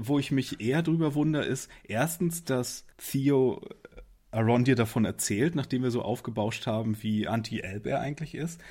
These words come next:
Und zweitens, dass, äh, Waldrick nicht versucht hat, das Schwert irgendwie mitzunehmen, wenn er rüberläuft, wenn das angeblich so mächtig ist und er davon weiß.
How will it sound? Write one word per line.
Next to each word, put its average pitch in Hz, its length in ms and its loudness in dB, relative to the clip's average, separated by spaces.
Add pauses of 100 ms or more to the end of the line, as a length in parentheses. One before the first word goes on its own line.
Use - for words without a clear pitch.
(160)
Und 104 160 -6
zweitens, 135 560 0
dass, 120 300 -2
äh, - 160 -8
Waldrick 110 640 -2
nicht 113 140 -6
versucht 117 360 -4
hat, 117 320 -4
das 107 140 -2
Schwert 117 320 -4
irgendwie 110 240 -2
mitzunehmen, 170 800 -4 (600)
wenn 120 180 0
er 110 280 2
rüberläuft, 147 560 2
wenn 135 100 2
das 135 120 -2
angeblich 135 400 -4
so 135 80 -2
mächtig 131 400 -2
ist - 160 -6
und 98 100 -6
er 107 120 -2
davon 127 360 -8
weiß. 117 400 -6